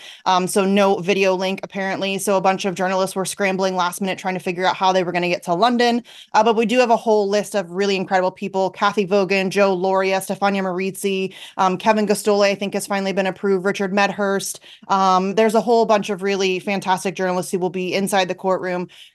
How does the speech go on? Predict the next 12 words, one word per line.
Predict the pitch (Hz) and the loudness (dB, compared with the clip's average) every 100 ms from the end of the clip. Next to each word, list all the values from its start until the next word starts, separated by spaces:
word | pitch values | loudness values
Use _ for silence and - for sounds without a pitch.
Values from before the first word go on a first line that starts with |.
| - | -4
covering | 202 180 196 | -2 0 0
both | 185 175 | 2 0
days | 185 175 | 0 -2
of | 170 | -4
hearings, | 185 170 175 175 | -6 -4 -4 -6
which | 175 | -6
is | 175 | -8
good. | - 190 185 180 - - - | -4 -2 -2 -4 -14 -8 0
Um, | 180 175 170 165 | 4 4 2 -2
so | - 180 170 165 | 2 4 4 2
it's | - - | -4 -6
just, | 208 190 - | -4 -4 -6